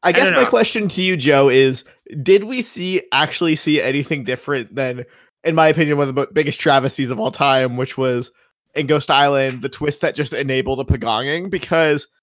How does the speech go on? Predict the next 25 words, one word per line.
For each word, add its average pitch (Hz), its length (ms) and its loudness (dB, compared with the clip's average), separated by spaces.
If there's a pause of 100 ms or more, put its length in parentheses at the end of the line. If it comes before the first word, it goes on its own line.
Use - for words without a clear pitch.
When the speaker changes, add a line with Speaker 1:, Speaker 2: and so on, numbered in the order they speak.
(120)
Speaker 1:
sure, 226 260 4
this 233 160 -2
was 247 140 -2
edited 143 420 -2
differently, 139 460 -8
and 139 80 -8
this 135 140 -10
is 135 140 -6 (120)
edited 123 420 2
as 127 140 0
if 123 260 -2
it 123 60 -4
was 120 160 -4
a 110 60 -6
flip. 110 400 -8 (340)
But 185 180 2
if 180 80 2
you 180 120 4
look 233 140 2
at - 140 -2
who 196 220 4
left 165 260 2
on 160 120 4
both 151 240 2
tribes, 160 600 2